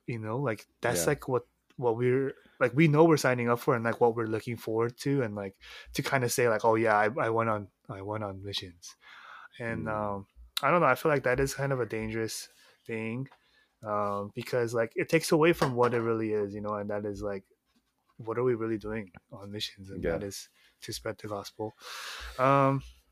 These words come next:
Speaker 1: but I don't know. I mean, like, I feel like missions comes in all shapes and sizes and forms, and, like, you can go on a trip and literally encourage the, the missionary there. And, like, if you encourage them, that could really be, like, the sole purpose of the
Speaker 2: Yep.
Speaker 1: trip.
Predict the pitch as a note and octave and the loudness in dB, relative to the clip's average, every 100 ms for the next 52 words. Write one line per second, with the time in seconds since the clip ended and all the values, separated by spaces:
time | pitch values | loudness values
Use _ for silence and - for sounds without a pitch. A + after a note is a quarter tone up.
0 | _ - - A3 A#3+ A#3+ F3+ E3+ F#3+ F#3 | _ -4 6 8 8 8 8 8 6 8
1 | E3+ G3 G3+ D3+ D#3 E3+ - F3 D#3+ C3+ | 8 8 8 6 2 0 2 2 4 4
2 | B2 C3 C3+ B2+ B2+ A#2 A2+ B2 C3 B2+ | 4 4 0 0 -2 -2 -2 0 -2 -2
3 | G#2+ G#2 G#2 A#2 A2+ C3 C3+ A2+ G#2+ G2+ | -6 -8 -8 -2 0 0 0 -4 -4 -6
4 | - - - A#2 E3+ E3+ D#3+ C#3 - D3+ | -10 -10 -8 0 4 6 4 4 2 2
5 | B2 A2 A#2+ D3 C#3+ C3 A#2 - C3 A#2+ | 0 0 2 4 6 4 0 0 2 2
6 | - - - A2 G#2 G#2+ C3 A2+ A2+ C3 | -2 -8 -4 -2 0 -2 -6 -6 -6 -4
7 | C3 C3 A2 A2 C#3 F#3 - - - _ | -2 0 0 -2 -2 -4 -10 -20 -20 _
8 | A#2+ A#2 G#2 - _ C3+ - D#3 C#3+ A2 | -8 -6 -6 -8 _ -6 0 0 0 -2
9 | A2+ - C#3 A2 - - C3+ A#2 A2+ B2 | -4 -2 -4 -4 -6 -4 -4 -4 -4 -2
10 | A2+ A#2 A2 G2 G#2 - G#2+ - G#2+ G#2+ | -2 -2 -2 -6 -10 -8 -8 -6 -8 -8
11 | A2 G#2 G#2+ - - | -10 -10 -6 -6 -8